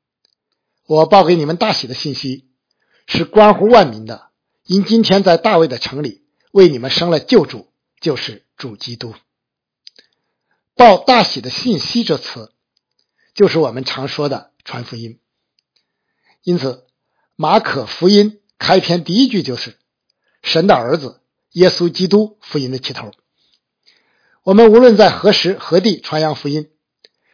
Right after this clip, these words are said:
都一定不能偏离耶稣基督这个中心。教会必须，而且只能传扬他。同时，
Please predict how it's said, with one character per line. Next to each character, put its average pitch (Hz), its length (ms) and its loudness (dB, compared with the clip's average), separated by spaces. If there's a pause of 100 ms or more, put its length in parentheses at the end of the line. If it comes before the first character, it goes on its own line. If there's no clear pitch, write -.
(120)
都 165 160 2
一 147 240 -4
定 196 380 -2
不 175 160 -4
能 135 180 -8
偏 180 340 2
离 139 160 -6 (120)
耶 160 160 0
稣 165 200 -4
基 170 200 -8
督 185 260 -4
这 135 140 -8
个 113 100 -14
中 113 180 -20
心。 - 220 -16 (1040)
教 214 180 6
会 196 160 6
必 190 180 0
须， 170 380 -6 (380)
而 190 200 2
且 180 240 2
只 147 320 -6
能 131 240 -2
传 131 240 -4
扬 110 140 -14
他。 - 280 -14 (1000)
同 175 160 -2
时， 165 400 0